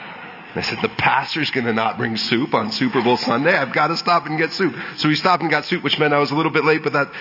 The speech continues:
that was fine. Uh, all that to be said, if, if, if you didn't bring cans today and you still wanna bring cans, you can bring them tomorrow.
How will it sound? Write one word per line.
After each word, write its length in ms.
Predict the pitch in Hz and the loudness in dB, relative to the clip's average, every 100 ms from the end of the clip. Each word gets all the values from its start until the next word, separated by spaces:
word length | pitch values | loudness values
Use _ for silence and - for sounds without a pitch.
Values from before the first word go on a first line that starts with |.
| - - | -12 -2
that 140 | 147 | 0
was 120 | 143 - | 0 0
fine. 360 | 156 151 131 - - | 2 2 0 -4 -4
Uh, 200 | 143 139 | 2 2
all 140 | 160 185 | 4 4
that 180 | 190 190 | 2 2
to 60 | |
be 140 | 175 170 | 0 2
said, 280 | 202 185 | 4 4
if, 240 | 165 151 - | 2 -2 0
if, 240 | 156 - | -2 0
if 140 | 151 139 | -2 0
you 100 | 151 | 2
didn't 220 | 180 147 | 2 2
bring 160 | 165 | 0
cans 300 | 156 165 156 | 2 0 0
today 200 | - 160 | 2 2
and 100 | 143 | 4
you 60 | 143 | 2
still 220 | - 151 | 2 2
wanna 240 | 139 156 147 | 4 2 2
bring 160 | 147 | 0
cans, 440 | - 151 139 143 - | 0 0 0 -2 -6
you 100 | 123 | -4
can 180 | 127 | -4
bring 240 | 113 131 131 | 0 0 2
them 180 | 123 110 | 0 0
tomorrow. 580 | 110 104 127 131 131 | -2 0 0 -2 -6